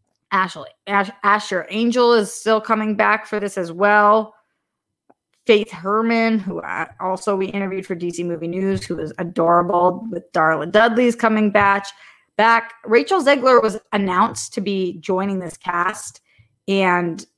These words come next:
she is the girl who was cast as Maria in West Side Story. So we'll be able to see West Side Story before we see this, and that's pretty exciting because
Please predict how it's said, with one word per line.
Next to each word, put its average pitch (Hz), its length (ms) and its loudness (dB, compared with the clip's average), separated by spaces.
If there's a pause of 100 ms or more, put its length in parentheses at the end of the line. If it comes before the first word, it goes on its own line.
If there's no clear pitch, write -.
(220)
she 240 440 -2
is 190 260 2
the 190 120 -10
girl 185 340 2
who 190 140 -6
was 180 160 -6
cast 180 320 -2
as 170 100 -10
Maria 175 400 0
in 185 100 -2
West 170 200 -4
Side 156 200 -6
Story. 185 500 -2
So 196 220 0
we'll 170 120 2
be 180 80 0
able 170 100 -2
to 165 80 -6
see 175 140 -4
West 170 180 -2
Side 160 160 -4
Story 175 220 -2
before 165 260 -4
we 165 100 -4
see 160 140 -10
this, 185 220 -2
and - 100 -8
that's 165 160 -6
pretty 185 300 -4
exciting 196 560 0
because 170 540 -2